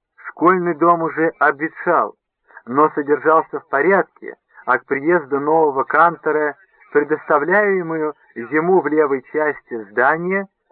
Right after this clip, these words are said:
двухэтажную квартиру с внутренней лестницей привели в должный порядок. В первую субботу мая пополудни из Кетена прибыли запряженные парами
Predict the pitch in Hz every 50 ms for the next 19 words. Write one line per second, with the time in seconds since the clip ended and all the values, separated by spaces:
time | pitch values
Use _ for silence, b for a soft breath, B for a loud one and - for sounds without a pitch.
0 | b b - - 104 123 139 196 240 214 - - 156 - 170 175 175 165 139 135
1 | 139 127 120 - - 117 117 113 110 - _ 165 185 214 220 226 220 208 _ _
2 | _ _ _ - 135 131 139 156 175 185 160 - - 123 120 117 110 104 104 104
3 | 101 113 123 135 139 - - 180 190 180 - - - 202 208 208 - _ _ _
4 | _ _ _ _ _ 135 135 131 120 120 117 135 185 202 165 123 107 117 127 143
5 | 139 - 143 139 127 - 127 120 113 110 98 95 90 - - - _ _ _ _
6 | _ _ _ _ _ _ _ _ _ _ _ _ _ _ _ _ _ _ _ _
7 | _ _ _ _ _ _ _ _ _ _ _ _ _ _ _ _ _ _ _ _
8 | _ - 220 240 247 220 220 190 - - 170 160 180 190 175 - 151 139 135 135
9 | 143 151 170 170 - 160 143 - 139 127 117 123 127 143 151 143 151 147 135 123
10 | - - - - 120 117 117 - - 135 147 156 165 175 - _ - - - _
11 | - - - 143 170 214 240 196 190 220 196 208 170 165 175 - - 151 147 131
12 | 147 175 196 196 190 180 175 160 - - - 156 170 175 170 175 165 165 165 170
13 | 156